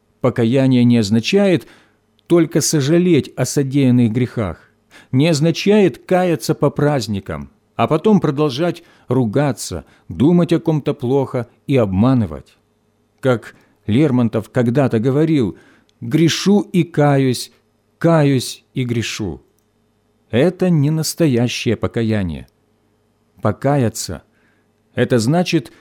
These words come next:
отвернуться от греха и повернуться к Богу. Покаяться — это изменить образ жизни и мыслей, отвернуться от всего,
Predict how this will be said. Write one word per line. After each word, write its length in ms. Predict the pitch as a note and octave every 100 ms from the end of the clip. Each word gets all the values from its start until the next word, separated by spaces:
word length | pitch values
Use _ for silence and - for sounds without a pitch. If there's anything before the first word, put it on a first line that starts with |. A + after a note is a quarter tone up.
| _ _ _ _ _ _
отвернуться 760 | A2+ A#2 C#3+ D#3+ F3+ E3+ -
от 80 | C3
греха 540 | A2 G#2 F#2 F3+ F#3+ F#3 _
и 140 | - F#3+
повернуться 880 | - F3+ C3+ B2 B2 D#3+ E3 - C#3+
к 100 | A#2+
Богу. 480 | A#2 A2+ E2+ C#2+ _ _ _ _ _ _ - -
Покаяться — 840 | B2+ A2+ F#3 G#3 D3+ G2 - D2+ - _ _ _ _ -
это 320 | C#3+ - E3
изменить 600 | D#3 C#3+ F#3 G3+ F#3+ - -
образ 380 | F3 D3 C#3+ A2+
жизни 600 | G2 F3+ G3+ F3 F#3+ F3+
и 220 | - F#3
мыслей, 680 | F#3 G#3+ F3+ - F2+ C#2+ _ _ _ _
отвернуться 840 | - D#3 C#3+ D3+ D#3 D#3 - C#3+
от 100 | B2+
всего, 560 | - - A2+ A#2 F3+ F3